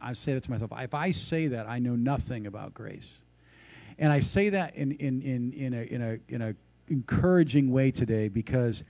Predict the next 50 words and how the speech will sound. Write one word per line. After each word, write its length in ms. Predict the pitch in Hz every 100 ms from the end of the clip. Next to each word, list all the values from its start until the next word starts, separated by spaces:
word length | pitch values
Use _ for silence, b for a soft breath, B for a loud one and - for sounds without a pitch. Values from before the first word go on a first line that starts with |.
| b b b b -
Second 300 | - 185 190
Peter 180 | 185
three 240 | 143 - 143
eighteen, 300 | 131 170 139
sometimes 340 | - 190 185
we 80 | 143
think 300 | - 170 160
about 240 | 135 131
this 180 | 139 127
for 160 | - 127
a 60 |
new 240 | 117 131 135
believer, 580 | 120 120 131 123 113 98 B B B B -
but 220 | 139 131 _ - 131
God, 400 | 143 151 180 185 -
you 100 | 139
know, 80 |
Satan 500 | 123 - 185 202 185
wants 200 | 156 147
to 120 | - 127
steal 480 | - - 156 156
our 140 | 143 123
amazement. 540 | 120 127 123 107 113
He 100 | -
wants 300 | 135 139 -
to, 260 | - 120 113 b b b -
he 100 | 151
wants 220 | 151 -
to 100 | 90
steal 540 | - - - 175 180
the 100 | 151
mystery. 460 | 143 143 - 127 117
He 60 |
wants 200 | 120 127
to 120 | - 110
steal 420 | - - 156 143
the 100 | 127
wonder. 340 | 120 123 117
He 60 | 110
wants 260 | 131 131
us 80 | 135
to 100 | -
get 180 | 123 120
so 460 | - - 147 143 143
wrapped 580 | 127 120 127 135 - -
up 240 | 131 -
in 80 | 123
our, 240 | 117 110 b b b b b
in 160 | 131 131
our 340 | 123 117 107